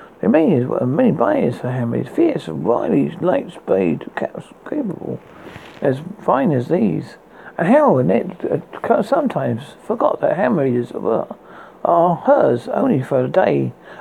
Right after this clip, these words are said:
as long as the day that co-, never comes. Everything at home belongs to Annette and Oscar's parents, except Oscar, who belongs to Annette. Every day is a day closer to the eventual day. Oscar only says, "Not yet," but when they ask,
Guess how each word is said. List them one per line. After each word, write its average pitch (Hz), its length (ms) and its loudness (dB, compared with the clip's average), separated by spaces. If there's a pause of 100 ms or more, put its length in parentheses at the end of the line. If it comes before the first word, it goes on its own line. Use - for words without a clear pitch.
as - 80 2
long 269 180 6
as 139 80 -2
the 131 80 -2
day 147 280 2
that - 400 -10
co-, 190 240 0
never 202 260 0
comes. 120 640 -2 (440)
Everything 170 320 2
at 131 140 2
home 139 380 0
belongs 196 320 4
to 226 100 4
Annette 240 320 0
and 247 300 2
Oscar's 240 360 0
parents, - 460 -2
except - 320 -2
Oscar, 185 480 -2 (320)
who 254 80 0
belongs 269 260 2
to 135 120 0
Annette. 165 320 0 (120)
Every 196 280 2
day 139 360 2
is 165 140 2
a 202 60 2
day 220 260 2
closer 233 400 0
to - 80 -2
the 143 140 4
eventual 170 840 -2
day. - 440 -2 (500)
Oscar 190 300 2
only 139 220 2
says, 139 600 -4
"Not 269 200 -4
yet," - 380 -2 (360)
but - 100 -2
when 165 140 4
they 147 200 2
ask, 147 500 0